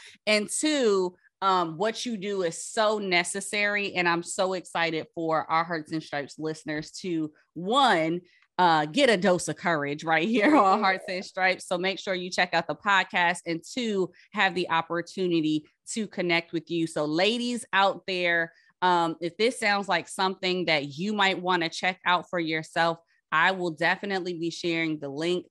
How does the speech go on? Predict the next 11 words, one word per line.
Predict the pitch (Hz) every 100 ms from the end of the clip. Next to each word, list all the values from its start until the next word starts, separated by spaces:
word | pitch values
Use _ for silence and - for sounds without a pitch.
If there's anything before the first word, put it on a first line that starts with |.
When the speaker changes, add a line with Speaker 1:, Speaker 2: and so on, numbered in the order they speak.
| -
Speaker 1:
to | - 190 180 170 - - _
our | 156 160 165 156 -
Saturday | - 190 208 220 214 202
Bible | 185 175 170 180
study. | - 165 160
So | 160 160
stay | 160 - 175 185 190
tuned, | 202 - 190 180 175
look | 185 190
at | 190
that. | 170 165 165